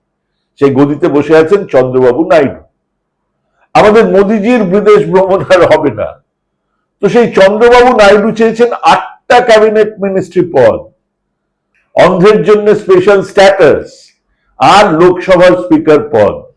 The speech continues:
তিনি আসবেন না, তিনি মুখ্যমন্ত্রী থাকবেন অন্ধ্রে। এগুলো তার দলের লোকজনদের জন্য চাই।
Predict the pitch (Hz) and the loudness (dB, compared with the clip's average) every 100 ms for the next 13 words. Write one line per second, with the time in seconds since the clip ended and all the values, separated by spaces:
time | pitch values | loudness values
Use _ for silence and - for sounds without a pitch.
0 | _ _ _ _ _ _ 190 208 240 240 | _ _ _ _ _ _ -6 -4 0 4
1 | 220 165 190 226 214 170 110 87 - _ | 4 2 0 0 0 0 -2 -4 -18 _
2 | _ 147 160 190 190 - 190 196 170 175 | _ -4 -2 -2 -4 -6 -6 -6 -6 -2
3 | 180 170 175 165 160 147 101 92 _ _ | -2 0 -2 0 -2 -6 -12 -12 _ _
4 | _ _ _ _ _ 131 139 175 180 175 | _ _ _ _ _ -2 0 0 0 0
5 | 180 147 135 143 180 214 - _ _ _ | 0 0 0 2 0 0 -8 _ _ _
6 | _ _ - 127 127 101 143 135 135 135 | _ _ -6 -4 -2 -4 -6 -6 -6 -6
7 | 170 185 - 110 - | -6 -10 -6 -6 -6